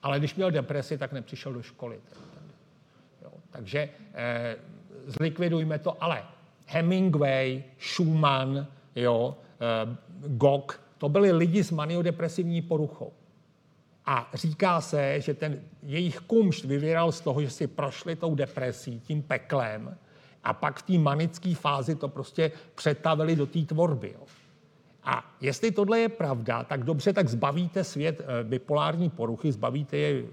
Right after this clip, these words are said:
všech těch průšvihů, ale budete mít svět bez Van Goghů, Hemingwayů prostě a Schumannů. Je, bude ten svět lepší?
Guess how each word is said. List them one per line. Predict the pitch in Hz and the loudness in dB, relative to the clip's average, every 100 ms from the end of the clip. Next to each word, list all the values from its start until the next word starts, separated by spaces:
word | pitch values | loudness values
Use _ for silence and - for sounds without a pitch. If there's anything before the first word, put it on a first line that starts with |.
| 127 | -16
všech | - 127 - | -10 -10 -6
těch | 165 - | -8 -6
průšvihů, | 139 120 - 113 127 170 - - - | -6 -6 -6 -4 -2 -2 -6 -14 -2
ale | 135 | 2
budete | 131 185 180 196 | 6 4 4 4
mít | 202 - | 4 2
svět | - 147 143 165 | -2 0 2 2
bez | 147 147 135 - | 0 -2 -4 -4
Van | 156 147 117 | -2 -2 0
Goghů, | 135 131 175 185 | 0 2 2 0
Hemingwayů | 120 135 143 165 151 151 160 170 175 | 0 -4 -2 0 0 0 2 0 0
prostě | 151 135 - 160 160 | -4 -8 -6 -4 -2
a | 160 151 - | -4 -10 -16
Schumannů. | - - 196 202 160 101 - - _ _ _ _ - - | -8 -2 0 0 -2 -4 -12 -20 _ _ _ _ -20 -8
Je, | 127 123 | -6 -6
bude | 117 143 165 | -2 0 2
ten | 175 170 | 0 0
svět | 190 185 | -2 -2
lepší? | 151 135 - 156 - - | -4 -4 -8 -8 -10 -16